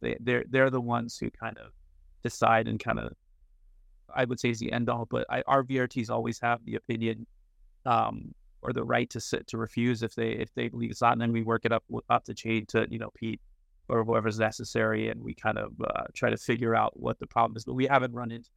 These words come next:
that yet. I mean, everybody here, w-, nobody wants to take a risk, as you guys know, with M R, but it's more the opposite, is that, you know, if there's question, we're gonna say, "No, let's hold off until either we get a card, if it's an implant, or we get some more information." So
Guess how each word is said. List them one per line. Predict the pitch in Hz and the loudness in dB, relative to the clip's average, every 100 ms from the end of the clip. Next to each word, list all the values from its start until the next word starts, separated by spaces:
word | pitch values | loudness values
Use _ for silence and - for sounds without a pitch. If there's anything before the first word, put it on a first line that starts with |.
| - | -20
that | 110 | -14
yet. | 117 113 | -12 -14
I | - | -18
mean, | 117 | -4
everybody | 131 135 131 135 123 - _ _ - | -2 -2 2 2 0 -6 _ _ 0
here, | 143 | 2
w-, | 135 156 | 2 2
nobody | 170 170 | 2 4
wants | 160 147 | 4 2
to | - | -2
take | 123 | 0
a | |
risk, | 113 117 - | 0 -2 -4
as | 117 | -8
you | 117 | -4
guys | 113 113 113 | 0 0 2
know, | 120 113 | 2 2
with | 113 | 0
M | 117 113 | -4 -2
R, | 110 110 | -2 0
but | 123 | -4
it's | - | -6
more | 127 127 | 0 2
the | 120 117 | 2 2
opposite, | 113 - - - - | 0 -4 -12 -12 -6
is | - - | -6 -2
that, | - - _ _ - - | -4 -4 _ _ -12 -2
you | 120 | 0
know, | 110 127 | 0 0
if | 117 - | -4 0
there's | 123 120 113 - | 0 0 -2 -8
question, | - 139 - 127 120 | 2 2 4 0 0
we're | 113 | 0
gonna | 117 | 0
say, | 117 117 113 113 | 0 0 0 -2
"No, | 120 120 | 0 0
let's | 117 - | 0 -4
hold | 117 117 | -2 0
off | 120 117 | 0 -2
until | 117 117 | -2 2
either | 113 113 | 2 0
we | 113 | -6
get | - - | -8 -6
a | |
card, | - 120 117 113 | 6 8 8 6
if | - - | 0 -14
it's | - | -12
an | - | -10
implant, | 120 117 117 117 113 | -10 -8 -6 -6 -6
or | |
we | 113 | -10
get | - - | -12 -6
some | 120 | 0
more | 120 | 2
information." | 117 117 113 110 - 107 | 2 -2 -6 -6 -8 -12
So | - 120 117 | -4 -2 -2